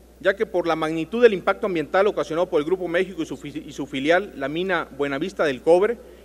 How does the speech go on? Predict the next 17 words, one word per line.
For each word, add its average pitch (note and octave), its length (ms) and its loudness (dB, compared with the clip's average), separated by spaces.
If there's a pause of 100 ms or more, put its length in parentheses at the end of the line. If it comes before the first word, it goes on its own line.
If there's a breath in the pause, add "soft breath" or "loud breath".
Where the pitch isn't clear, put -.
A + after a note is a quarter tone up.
y E3 60 -2
en E3+ 100 -2
pala-, G3 400 0
y E3 60 -4
en E3+ 80 0
palabras G#3+ 380 0
expresadas F#3 480 -4
por D#3 120 -8
su D3+ 120 -16
secretario D#3 440 -4
del D#3+ 80 0
Medio E3+ 140 -2
Ambiente, E3+ 500 -4 (480 loud breath)
José C#3 260 -6
Antón-, F3 340 -2 (100)
José C#3+ 300 -8
Juan F#3 360 -4